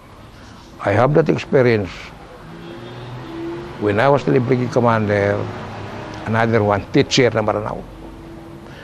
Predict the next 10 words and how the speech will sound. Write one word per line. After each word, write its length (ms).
nag-complain 480
sa 160
akin 240
yung 240
mayor 320
ng 120
Lumbatan. 560
Sabi 160
niya, 160
"Colonel, 340